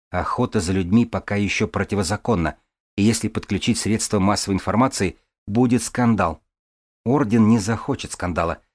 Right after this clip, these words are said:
пока не изменит конституцию, и мы получим передышку, пусть и небольшую". "Не верю", мрачно сказал Джума.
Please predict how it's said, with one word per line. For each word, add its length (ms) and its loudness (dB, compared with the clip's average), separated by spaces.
пока 300 -2
не 140 -2
изменит 400 -2
конституцию, 720 -2
и 80 2
мы 100 6
получим 480 0
передышку, 540 0
пусть 280 -4
и 40 2
небольшую". 540 0
"Не 280 -2
верю", 540 -2
мрачно 400 -4
сказал 300 -4
Джума. 280 -4